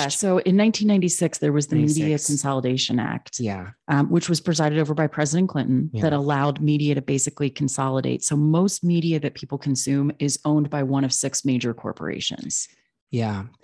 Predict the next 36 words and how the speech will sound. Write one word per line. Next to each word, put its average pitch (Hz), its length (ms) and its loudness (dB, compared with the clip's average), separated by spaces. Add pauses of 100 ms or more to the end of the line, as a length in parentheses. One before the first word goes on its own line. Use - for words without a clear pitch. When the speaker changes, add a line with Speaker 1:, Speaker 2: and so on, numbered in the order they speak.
(160)
Speaker 1:
So 196 140 0
I 175 60 2
guess 180 200 0
I 165 40 0
just 143 200 -2
connect 127 400 -2
that 117 300 -2
now. 117 300 0
It's - 140 -6
coming 113 260 -2
down 107 120 -2
the, 104 180 -4
every-, 113 260 -2 (140)
everything 110 500 -2
comes 107 340 -4
in 101 60 -4
the 98 60 -4
pipeline 113 480 -6
of, 101 220 -8
you 107 120 -4
know, 104 120 -2
what 104 240 -4
we 101 80 -8
consume 110 640 -2
is, - 320 -6
is 98 280 -8
on 104 480 -6 (1200)
media, 131 320 4
how 123 220 0
we 120 100 2
consume 110 400 0
media. 113 500 0 (240)
Speaker 2:
Yeah. 151 340 2
Speaker 1:
And 117 200 2
that 107 320 -2 (240)
what, 127 400 -2